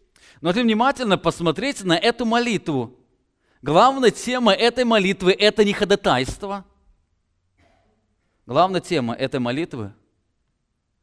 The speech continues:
это проповедь о себе. Давайте вместе с вами посмотрим на эту молитву, которая записана в семнадцатой главе Иоанна.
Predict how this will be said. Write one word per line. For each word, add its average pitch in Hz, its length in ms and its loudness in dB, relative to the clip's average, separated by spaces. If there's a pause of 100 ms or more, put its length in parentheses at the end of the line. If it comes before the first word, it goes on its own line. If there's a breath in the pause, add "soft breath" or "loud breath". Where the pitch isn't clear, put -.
(120)
это 113 220 -4
проповедь 127 560 -10 (960)
о 107 100 -12
себе. - 380 -20 (1500 soft breath)
Давайте 170 220 0
вместе 127 220 -2
с 120 80 -14
вами 147 180 -2
посмотрим 131 600 -6
на 123 120 -2
эту 123 160 -6
молитву, 123 520 -6 (2500)
которая 123 240 -6
записана 127 520 -8
в 123 40 -12
семнадцатой 139 480 -6
главе 123 380 -2
Иоанна. 131 640 -4